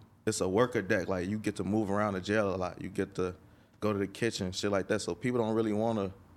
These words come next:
fuck it up. And then most people that was on that deck didn't have cases like mine.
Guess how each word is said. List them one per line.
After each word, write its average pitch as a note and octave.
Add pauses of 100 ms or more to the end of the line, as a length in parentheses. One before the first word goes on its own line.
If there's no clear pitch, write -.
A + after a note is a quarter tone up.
(420)
fuck G#2
it F#2+
up. G#2+
And F2+
then A2
most A#2
people A2+
that A2+
was G#2+
on G#2
that F#2+
deck G#2+
didn't F#2+
have G#2
cases G#2
like F2+
mine. F2+